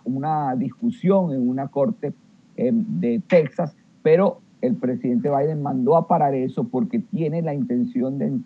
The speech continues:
entregar todo un cambio de la estructura,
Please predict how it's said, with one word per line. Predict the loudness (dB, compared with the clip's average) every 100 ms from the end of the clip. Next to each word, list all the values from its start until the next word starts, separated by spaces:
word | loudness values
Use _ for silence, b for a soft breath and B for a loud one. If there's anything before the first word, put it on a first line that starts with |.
| 0
entregar | 0 0 0 0 -2 -6 _ _
todo | 4 6 8 6
un | 4 -4
cambio | 2 2 2 -2 -2 0
de | 0 0 -2 -8 _ -2
la | 0
estructura, | 0 0 -2 0 -2 0 0